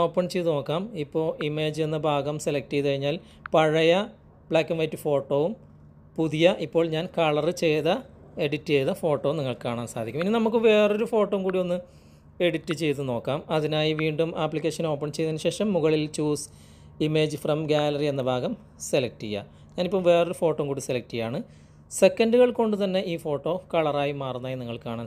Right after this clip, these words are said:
സാധിക്കും. വളരെ പെർഫെക്റ്റോട് കൂടിയിട്ട് നിങ്ങൾ കണ്ടാൽ തന്നെ അത്ഭുതപ്പെട്ടു പോകും.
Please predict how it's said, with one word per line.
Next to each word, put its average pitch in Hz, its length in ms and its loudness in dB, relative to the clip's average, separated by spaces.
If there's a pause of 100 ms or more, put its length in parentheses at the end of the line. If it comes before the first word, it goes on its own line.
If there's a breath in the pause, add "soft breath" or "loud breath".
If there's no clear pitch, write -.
സാധിക്കും. 120 340 -6
വളരെ 165 180 0 (100)
പെർഫെക്റ്റോട് 220 720 4
കൂടിയിട്ട് 170 320 0
നിങ്ങൾ 156 140 -4 (100)
കണ്ടാൽ 170 320 0
തന്നെ 180 220 -2
അത്ഭുതപ്പെട്ടു 156 520 -6
പോകും. 170 140 0